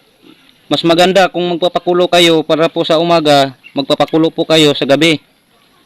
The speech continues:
Para pag magpapainom na po kayo sa alaga niyong manok, malamig na po yung, ah, herbal na gagamitin nyo.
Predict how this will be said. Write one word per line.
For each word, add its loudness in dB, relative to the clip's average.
Para 4
pag 0
magpapainom -2
na -2
po -6
kayo 2
sa 2
alaga 2
niyong -2
manok, 0
malamig 0
na -2
po 2
yung, 0
ah, 0
herbal 0
na 0
gagamitin 0
nyo. 2